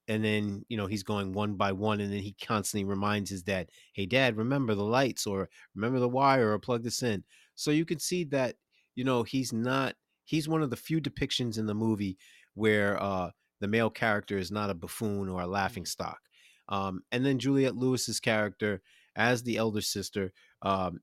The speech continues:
Speaker 1: you know, you're thinking, "All right, you know, Audrey seems to be the one with the brains and who's very knowledgeable and who's, who's, who has common sense." And, but at the same time, it's not an arrogance.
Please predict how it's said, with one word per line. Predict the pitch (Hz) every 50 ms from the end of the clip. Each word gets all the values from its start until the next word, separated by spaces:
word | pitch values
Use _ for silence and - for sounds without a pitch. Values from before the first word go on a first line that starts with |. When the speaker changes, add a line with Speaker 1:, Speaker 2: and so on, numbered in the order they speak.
| _ -
Speaker 1:
you | 117 113
know, | 110 107
you're | 104 107 123 123
thinking, | - - 123 113 - 113 123 -
"All | - 370
right, | 277 190 180 208 -
you | 214 185
know, | 175 170 180 - - -
Audrey | 156 175 190 165 - 170 170 156
seems | - - 156 147 131 -
to | 120
be | 120 127
the | 117 120
one | 113 113 117 117 117 113 113 104
with | 113 127 131 117 - - - _ _ _ _ _
the | 113 104
brains | 92 - 107 110 110 107 104 101 101 101 101 98 95 82 98
and | 95 92 90 90
who's | 90 110 104 101 92 87
very | 104 101 101 98 92
knowledgeable | 98 101 101 104 104 101 95 98 92 95 101 101 101 101 101 98
and | 95 90 85
who's, | 104 113 110 98 - - - - - - - _ _
who's, | - 117 110 - - - -
who | 113 117 120 113
has | 127 127 127 120 -
common | - - 110 104 101 98
sense." | 92 - 98 87 85 - - - - -
And, | 113 113 107 107 101 95 92 - _
but | - 104 - _ _ _ -
at | 110 -
the | - -
same | - 135 117 -
time, | - 139 131 120 107
it's | 95 - -
not | 127 127 135
an | 117 95
arrogance. | - 110 123 127 113 92 90 87 - - - -